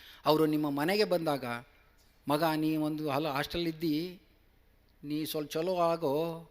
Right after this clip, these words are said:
ಸ್ವಲ್ಪ ಮಲ್ಕೊಳ್ಳೋ" ಅಂತೇಳಿ ಮಾಡೋದನ್ನು ಬಿಟ್ಟು, "ಮಗು, ಹಾಸ್ಟೆಲ್ನಲ್ಲಿ ಏನು ಕಲಿಸಿದ್ದಾರೆ ಅದನ್ನು ಕಲಿಯೋ" ಅಂತ ಹೇಳಿ,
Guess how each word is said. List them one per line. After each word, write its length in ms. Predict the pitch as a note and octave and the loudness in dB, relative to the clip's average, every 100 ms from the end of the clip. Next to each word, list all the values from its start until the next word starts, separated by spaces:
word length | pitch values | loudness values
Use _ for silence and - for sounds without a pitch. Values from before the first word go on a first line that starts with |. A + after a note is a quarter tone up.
| - | -6
ಸ್ವಲ್ಪ 220 | D3 C#3+ | -2 -2
ಮಲ್ಕೊಳ್ಳೋ" 800 | C#3+ C#3+ E3 F3 E3 B2+ D3+ E3 | 0 0 0 2 2 2 -2 -4
ಅಂತೇಳಿ 500 | D3+ D3 D#3 D#3 C3 - - | -6 -2 0 0 -4 -12 -2
ಮಾಡೋದನ್ನು 460 | C3+ C#3 C#3+ C3+ | 2 2 4 0
ಬಿಟ್ಟು, 540 | B2+ E3+ E3+ G3 A#2 - - - _ _ _ - | 2 0 2 2 2 -4 -20 -20 _ _ _ -4
"ಮಗು, 380 | D3 E3 G3+ B3+ | 0 4 6 6
ಹಾಸ್ಟೆಲ್ನಲ್ಲಿ 840 | - - G3 - G3+ G3 F3+ E3 | 4 2 2 2 0 2 -2 -2
ಏನು 160 | F3 F#3 | -2 -2
ಕಲಿಸಿದ್ದಾರೆ 480 | F3+ E3 F3 E3+ E3 | -2 -2 -2 -2 -2
ಅದನ್ನು 360 | C#3+ D#3+ E3 | -4 -4 -4
ಕಲಿಯೋ" 500 | D3+ D#3+ E3 C#3+ E3 - | -2 0 2 2 0 -4
ಅಂತ 180 | D3 | -6
ಹೇಳಿ, 680 | D#3 - C#3 B2+ G2+ - - | -6 0 0 0 -2 -16 -20